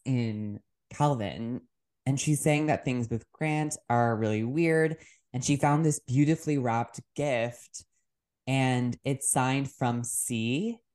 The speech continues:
And so Calvin says, "Oh, don't worry, that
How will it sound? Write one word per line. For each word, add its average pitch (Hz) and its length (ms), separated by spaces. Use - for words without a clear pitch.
And 156 200
so 143 640
Calvin 139 380
says, 135 340
"Oh, 175 440
don't 160 220
worry, 131 280
that 123 240